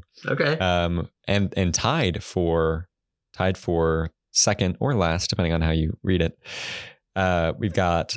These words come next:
Speaker 2: frown, shake your head, and set the record straight. We've got pretend to go to sleep.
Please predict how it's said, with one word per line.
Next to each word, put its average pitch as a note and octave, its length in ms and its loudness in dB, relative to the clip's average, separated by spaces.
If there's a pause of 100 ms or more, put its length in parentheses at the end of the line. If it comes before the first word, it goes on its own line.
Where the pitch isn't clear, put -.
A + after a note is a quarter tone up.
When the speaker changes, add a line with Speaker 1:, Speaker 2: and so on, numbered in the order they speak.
Speaker 2:
frown, G2+ 560 0
shake G#2 240 0
your F2+ 100 0
head, F#2+ 180 2
and F2 80 -2
set - 160 0
the F2 80 0
record F2+ 260 0
straight. - 380 0 (1300)
We've F#2 160 0
got E2+ 320 2
pretend A2+ 320 0
to A2 60 2
go F#2+ 120 2
to E2 60 0
sleep. - 380 0